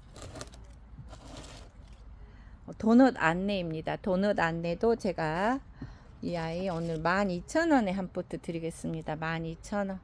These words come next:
삽수 좋고요. 요렇게. 도넛 시리즈들이 색감이 다 거의 비슷한데, 요렇게 돼 있어요. 도넛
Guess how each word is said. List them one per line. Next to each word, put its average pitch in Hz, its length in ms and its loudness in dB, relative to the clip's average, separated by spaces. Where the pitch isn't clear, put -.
삽수 - 420 -6
좋고요. 180 640 -4
요렇게. 175 720 -6
도넛 269 360 12
시리즈들이 247 800 4
색감이 311 640 2
다 165 340 -6
거의 175 240 0
비슷한데, 202 920 -4
요렇게 160 440 0
돼 143 100 -4
있어요. 147 320 -6
도넛 214 500 4